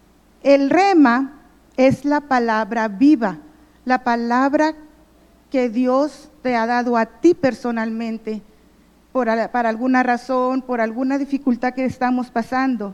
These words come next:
El Señor puede darnos una palabra viva,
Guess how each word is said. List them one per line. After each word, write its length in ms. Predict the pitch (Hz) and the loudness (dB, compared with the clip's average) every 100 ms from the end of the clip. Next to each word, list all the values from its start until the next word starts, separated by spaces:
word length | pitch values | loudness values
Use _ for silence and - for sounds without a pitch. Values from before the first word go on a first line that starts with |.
| - _ _ _ _ _ | -14 _ _ _ _ _
El 160 | - 262 | -2 0
Señor 400 | - 262 269 302 | 2 2 2 2
puede 260 | 311 320 311 | 0 2 4
darnos 500 | 294 311 311 285 285 | 4 4 4 2 2
una 180 | 285 285 | 2 2
palabra 560 | 247 247 247 247 247 | 2 2 2 2 0
viva, 520 | 220 294 294 196 160 | 4 4 4 2 -4